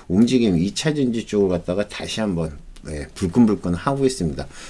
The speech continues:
그래서 신규주 관련한 것들을 제가 리딩클럽에는 오늘 많이 드렸어요. 엘에스 머티리얼즈 이거 찍어드렸는데 상한가 갔죠.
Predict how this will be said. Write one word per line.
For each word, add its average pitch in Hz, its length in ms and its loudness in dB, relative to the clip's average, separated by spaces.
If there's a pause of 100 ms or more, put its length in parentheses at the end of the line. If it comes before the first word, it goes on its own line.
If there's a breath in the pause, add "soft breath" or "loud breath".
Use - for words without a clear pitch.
그래서 135 240 2
신규주 226 560 4
관련한 160 380 4
것들을 131 420 4
제가 107 480 4
리딩클럽에는 123 720 2
오늘 95 260 2
많이 92 300 0
드렸어요. 87 380 0
엘에스 143 340 2
머티리얼즈 131 720 4
이거 98 200 0
찍어드렸는데 113 680 0
상한가 107 440 -4
갔죠. 82 380 -4